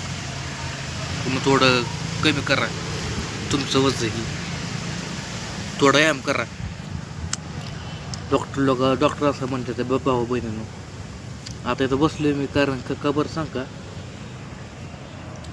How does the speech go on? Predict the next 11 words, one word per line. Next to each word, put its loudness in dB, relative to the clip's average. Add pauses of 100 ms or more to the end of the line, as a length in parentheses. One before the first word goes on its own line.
ते 10
डॉक्टर, 6
मेन 6
डॉक्टर 4
आहे 4
का -2
नाही, -2
ते 2
अजून 2
नाही 2
आलं. 2